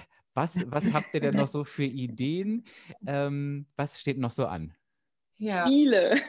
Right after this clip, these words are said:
Speaker 1: <laughs> Jetzt hab ich mir
Speaker 2: So
Speaker 1: gedacht.
Speaker 2: viel vor, so viele Ideen. Und, ähm, aktuell sitzen wir in der Hochphase für ein Produkt.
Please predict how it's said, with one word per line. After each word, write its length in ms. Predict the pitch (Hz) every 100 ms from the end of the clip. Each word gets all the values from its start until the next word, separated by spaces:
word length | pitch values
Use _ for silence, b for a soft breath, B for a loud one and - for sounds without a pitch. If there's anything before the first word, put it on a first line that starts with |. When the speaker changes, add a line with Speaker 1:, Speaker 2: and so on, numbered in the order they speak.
| - 202
Speaker 1:
<laughs> 320 | 233 208 -
Jetzt 280 | 214 190 -
hab 100 | 196
ich 100 | 214 277
mir 140 | 277
Speaker 2:
So 80 | 262
Speaker 1:
gedacht. 300 | 254 175 - - -
Speaker 2:
viel 360 | 196 185 190 -
vor, 380 | 175 165 170 170
so 300 | 208 240 233
viele 240 | 208 190
Ideen. 720 | 190 190 - 185 151 147 165 - b b b -
Und, 420 | 202 202 202 196
ähm, 640 | 196 190 185 185 185 190 -
aktuell 720 | 220 - 226 196 202 202 202
sitzen 320 | 208 208 208
wir 80 | 196
in 60 | 190
der 160 | 190
Hochphase 600 | 190 208 - 190 185 185
für 220 | 185 - -
ein 200 | 175 180
Produkt. 480 | - 185 190 190